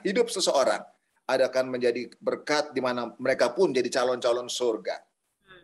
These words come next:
Speaker 1: Kalau dia sudah tidak ada, mungkin kita bingung. Tapi ketika menandakan, "Ada kehidupan yang dipercayakan,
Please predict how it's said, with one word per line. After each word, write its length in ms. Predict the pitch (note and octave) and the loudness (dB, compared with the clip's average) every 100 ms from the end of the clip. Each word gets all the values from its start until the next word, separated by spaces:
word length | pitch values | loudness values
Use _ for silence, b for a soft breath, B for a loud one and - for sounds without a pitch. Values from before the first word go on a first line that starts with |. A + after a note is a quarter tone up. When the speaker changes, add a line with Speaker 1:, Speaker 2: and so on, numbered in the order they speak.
| _ | _
Speaker 1:
Kalau 220 | A2 A#2+ | -2 0
dia 140 | A#2+ B2 | 2 0
sudah 160 | - B2 | 0 0
tidak 320 | C3 B2+ C3+ | 2 2 4
ada, 80 | E3+ | 2
mungkin 320 | A#2 C3 C3+ - _ _ - | 0 -6 -8 -12 _ _ -8
kita 240 | G#2+ A#2+ | 0 2
bingung. 420 | D#3+ F3 B2 F#2 - _ _ _ _ - | 4 4 2 -2 -16 _ _ _ _ -6
Tapi 320 | A2 C3 B2+ | -2 -2 -2
ketika 340 | A#2+ A#2 B2 | -2 2 2
menandakan, 400 | A#2+ A#2+ A2+ - | 2 2 0 -2
"Ada 220 | C3 F#3 F#3 | -2 -2 0
kehidupan 540 | F3+ F3+ F3+ E3+ E3 | 0 2 0 0 -2
yang 80 | D3+ | -4
dipercayakan, 800 | C#3+ C#3 - B2 A#2+ A#2 G2+ | -6 -6 0 2 2 0 -4